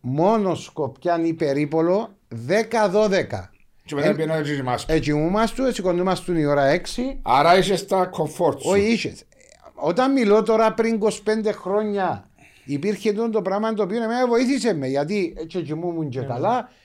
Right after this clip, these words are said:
Speaker 1: έφτιανα και κάθε μέρα και μην είσαι καμιά νευ-, μια φορά την εβδομάδα, την, άμα είχα Σάββατο, μην είσαι την Κυριακή μέσα, ας πούμε.
Speaker 2: Ε, μπορεί να προτιμούσε κιόλας.
Speaker 1: Ναι, ησύχαζες το εδώ.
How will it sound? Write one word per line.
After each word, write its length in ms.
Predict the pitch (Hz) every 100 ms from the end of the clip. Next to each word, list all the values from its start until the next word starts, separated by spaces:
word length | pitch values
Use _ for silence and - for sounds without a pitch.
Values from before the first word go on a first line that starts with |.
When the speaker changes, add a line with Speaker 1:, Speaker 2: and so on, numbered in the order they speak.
| _
Speaker 1:
έφτιανα 480 | 196 190 214 190 170
και 100 | 156
κάθε 240 | 156 143
μέρα 240 | 220 269
και 140 | 254 262
μην 120 | 262
είσαι 180 | 262 262
καμιά 360 | 220 220 233
νευ-, 240 | 226 214 180
μια 200 | 202 214
φορά 320 | 208 208 208
την 100 | 208
εβδομάδα, 680 | 190 - 196 202 202 196 190 - _ _
την, 280 | 175 180 - _ -
άμα 220 | 165 180
είχα 240 | 185 180 170
Σάββατο, 600 | 185 180 175 170 151 117 _ _
μην 180 | 185 196
είσαι 300 | 180 - 180
την 160 | 165
Κυριακή 420 | 160 156 139 120 143
μέσα, 300 | 139 127 117
ας 120 | -
πούμε. 280 | 113 117 175
Speaker 2:
Ε, 40 |
μπορεί 140 | 254 160
να 60 |
προτιμούσε 460 | 165 170 139 135 120
κιόλας. 340 | - 123 -
Speaker 1:
Ναι, 340 | 320 311 277 294
ησύχαζες 600 | 285 294 254 247 214 214
το 120 | 220
εδώ. 180 | 214